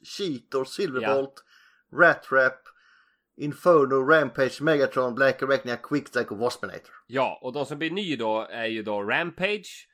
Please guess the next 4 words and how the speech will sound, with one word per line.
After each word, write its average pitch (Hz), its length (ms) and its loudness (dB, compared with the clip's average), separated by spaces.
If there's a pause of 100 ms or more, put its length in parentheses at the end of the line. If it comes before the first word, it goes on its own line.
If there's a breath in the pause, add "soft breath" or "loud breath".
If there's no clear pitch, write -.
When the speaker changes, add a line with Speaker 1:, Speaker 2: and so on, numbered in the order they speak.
(220)
Speaker 2:
Depth 143 440 -8 (120)
Charge, 180 400 -2 (760)
eh, 98 260 -16 (580)
Quickstrike, 165 960 -6